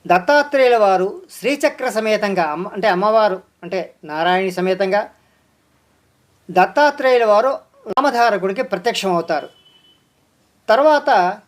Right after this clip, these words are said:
వెంటనే ఆయన నరసింహ సరస్వతిగా కూడా ఆయనకి దర్శనమిస్తారు.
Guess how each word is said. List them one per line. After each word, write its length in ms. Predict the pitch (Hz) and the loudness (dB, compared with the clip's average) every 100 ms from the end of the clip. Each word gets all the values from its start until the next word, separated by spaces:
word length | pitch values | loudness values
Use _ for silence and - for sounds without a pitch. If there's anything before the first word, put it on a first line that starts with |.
| _ _ | _ _
వెంటనే 460 | 160 214 277 277 294 | -4 -2 -2 -2 0
ఆయన 280 | 254 214 | 0 0
నరసింహ 400 | 175 180 220 262 | -2 -2 -4 -8
సరస్వతిగా 640 | 254 240 214 220 196 202 185 | -4 -4 -4 -8 -8 0 0
కూడా 360 | 170 190 208 - _ _ _ _ _ | 2 0 0 -4 _ _ _ _ _
ఆయనకి 540 | 180 214 208 190 254 - | -4 -2 -2 -4 -6 -6
దర్శనమిస్తారు. 880 | 180 180 180 208 190 - 196 196 | -2 -2 0 -4 -4 0 0 0